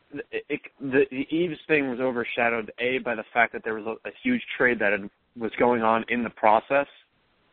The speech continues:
and I don't think the trade was made by that point, so everybody was wondering where Dave Nonis was in the press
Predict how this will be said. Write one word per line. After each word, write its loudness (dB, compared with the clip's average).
and -6
I 0
don't -6
think -4
the -4
trade 2
was -4
made 0
by 2
that 0
point, -6
so 0
everybody -2
was -4
wondering -4
where -4
Dave 0
Nonis -2
was 0
in -8
the -8
press -4